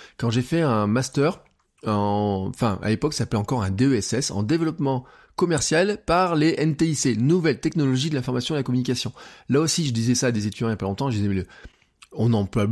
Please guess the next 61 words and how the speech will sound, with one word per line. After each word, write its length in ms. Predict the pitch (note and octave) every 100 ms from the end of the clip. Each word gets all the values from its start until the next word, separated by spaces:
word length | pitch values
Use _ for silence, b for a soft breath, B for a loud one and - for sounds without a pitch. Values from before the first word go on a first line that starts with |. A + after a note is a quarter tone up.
| A#2 B2
plus 160 | D3+
le 40 | D3+
mot 240 | C3+ C3
N 100 | A2+
T 120 | G#2
I 80 | G2
C, 220 | G2 C#3+
Nouvelles 220 | C#3 A2 G2
Technologies, 540 | G2+ G#2 G2+ D#3 E3+
et 80 | C3
quelqu'un, 340 | C3 B2+ E3+
et 160 | B2 B2+
un 120 | B2+
des 200 | B2+ A2+
étudiants 200 | A2+ C#3+
m'a 100 | D3+
dit, 160 | C3 D3+
bah, 100 | A#3+
si, 140 | -
on 100 | C#3+
a 80 | B2
un 80 | A2
prof 240 | - C#3
qui 120 | -
le 80 | A2+
fait 140 | G#2+ B2
encore. 380 | G#2 - A2 B B B B B
Bon, 160 | - G2+
j'ai 120 | A#2
souri 320 | B2+ C#3 C#3
un 80 | B2+
petit 160 | A#2+ -
peu 440 | - C3+ D3+ D3
et, 340 | A2+ G#2 G#2 G#2
et 40 |
autres, 220 | C#3+ E3+
mais 100 | B2
c'est 160 | A2+ A#2+
vrai 140 | D#3
que 200 | D3 A2 - _ -
ces 220 | A2+ -
nouvelles 260 | B2 C#3 C3+
technologies, 540 | A#2 - G#2+ G#2+ C3
voilà, 240 | C#3 G#2+ A2
quand 180 | F#2 G2+
on 80 |
dit 180 | G#2 A#2
que 120 | A2
le 260 | G2+ G2 G2
mail, 380 | G2+ A#2 A2+ F2+ B B B
le 440 | - F2+ F#2 G#2 F#2+
principe 400 | - B2 - B2+
de 40 |
courrier 260 | G2+ B2+ B2
électronique 400 | A#2+ B2 B2+ B2
a 60 |
cinquante-quatre 600 | F#2 A#2 G#2+ G#2 A2 -
ans, 240 | C3+ C#3 C3+
que 100 | A2+
le 140 | G#2+
web 400 | A2 A2+ C3+ A#2+